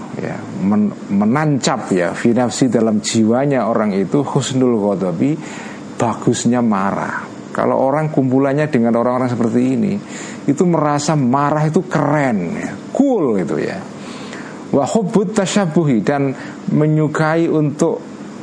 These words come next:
menyerupai bil qaumi, dengan orang-orang. Ya, ini biasa, psikologi, psikologi pertemanan sebetulnya ini kan.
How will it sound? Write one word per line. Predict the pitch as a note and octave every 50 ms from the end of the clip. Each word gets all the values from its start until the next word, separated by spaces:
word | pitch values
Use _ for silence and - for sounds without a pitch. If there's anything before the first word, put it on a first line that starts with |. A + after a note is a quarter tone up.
| -
menyerupai | D3 D3 D3 D3 D3 D3 D3 C#3 A2+ B2+ D3+ D#3+ D#3 C#3+ B2+ A2
bil | - B2+ A#2+
qaumi, | A#2 A2 - B2 B2 A#2 A#2 C#3 D3+ D3
dengan | - A#2+ G#2 G#2+ A2 A#2 B2 C3 C3 B2+ G#2 - - -
orang-orang. | B2+ A#2 A#2 A#2 A2 A2 A2 G#2 F#2 F2 D#2 D#2 D2 C#2 - - - - - - - - - - - -
Ya, | F#2+ A2
ini | C#3 E3 G3
biasa, | F3+ - A#2+ C3+ D#3 F#3+ - - B2+ A#2+ - - G#3+ -
psikologi, | - - - A#2 - - B2+ B2+ B2 A2+ - - B2+ B2 A#2+ A#2+ A#2 A2+ A2 G#2+ G#2+ G#2 - - - - - - - - - - - - - - - - -
psikologi | - - - D3 D3 - D3 C#3+ D3 C#3+ C3+ B2 - C#3+ C#3 -
pertemanan | C3 - - - C3+ C3+ C3 C3+ C#3 D3 C#3+ B2 G2+ G2
sebetulnya | G2 - D2+ F#2 E2 - F#2+ F#2 F2 F2 E2+
ini | D#2+ D#2+ D#2+ D#2+ C#2+
kan. | D2 C#2